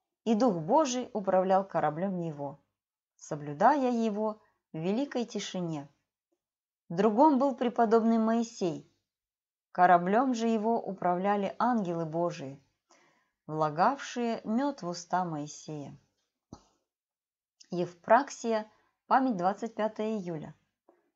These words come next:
Когда от раковицы Евпраксии было пять лет, царь, посоветовавшись с матерью её,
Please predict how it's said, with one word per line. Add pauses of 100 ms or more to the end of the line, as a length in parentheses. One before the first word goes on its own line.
(400)
Когда
от
раковицы
Евпраксии
было (240)
пять
лет, (840)
царь,
посоветовавшись
с
матерью
её,